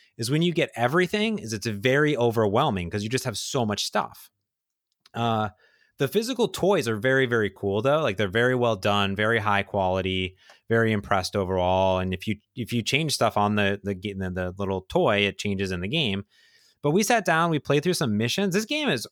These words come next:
beautiful. Like, it's really a beautiful game. It's like a cross between, um, Destiny and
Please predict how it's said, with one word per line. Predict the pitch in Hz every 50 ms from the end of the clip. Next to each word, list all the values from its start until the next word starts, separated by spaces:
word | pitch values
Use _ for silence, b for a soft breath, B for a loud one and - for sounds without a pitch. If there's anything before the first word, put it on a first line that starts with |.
| _ _ _ _ _ _ _ 101
beautiful. | - 123 120 120 135 165 196 180 110 98 - - 76 71 73
Like, | 98 107 139
it's | 131 -
really | 131 120 117 117 135 165 180 185 190 190 190 185 185 175 - - _ _ _ _ _ _ _ _ _ _ _ -
a | 110
beautiful | 98 104 107 104 120 156 196 220 202 - 156 127
game. | 107 - 165 202 185 117
It's | 107 -
like | 147 - 120
a | 104 -
cross | - - - - 160 185 214 226 196 -
between, | - 185 160 - - 165 160 160 160 156 156 151 143 143
um, | 113 110 113 113 110 107 107 104 101 98 95 95 92 95 92 92 _ _ _ _ - - - _ _ _ _ _ _ _ _ _ _ _ _ _ _ _ _ _ _ 101 95
Destiny | - 127 139 165 - - - 214 196 196 202 208 208 208 208 208 185 160 - _ _ _ _
and | - 131 139 139 139 131 131 127 120 117